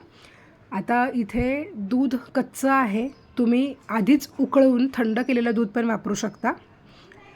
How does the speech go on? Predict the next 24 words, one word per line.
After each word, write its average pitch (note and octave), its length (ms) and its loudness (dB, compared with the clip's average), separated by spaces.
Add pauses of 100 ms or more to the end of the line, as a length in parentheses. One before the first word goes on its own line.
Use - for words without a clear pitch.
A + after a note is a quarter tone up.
(260)
आता A#3 180 0
दूध C4+ 340 4
आहे D4+ 100 2
ना, C4+ 240 0 (500)
म्हशीचं B3 400 2
दूध C4+ 180 2
वापरायचं A3+ 460 0
आहे G#3+ 80 0
आपल्याला G#3 340 -2 (100)
आणि A#3+ 180 -2
म्हशीच्या B3 420 2
दुधामध्ये B3 540 0
फॅटचं A3 500 0
प्रमाण A3 420 -2
जास्त A3 340 -2
असतं, F3 360 -8 (540)
तर B3+ 100 2
आपल्याला B3+ 280 0
त्याला B3+ 280 2
सतत C4+ 760 -2 (200)
ढवळत A3+ 440 4
राहावं A3+ 360 -2
लागतं, G#3+ 400 -6 (240)
जेणेकरून A3+ 640 -2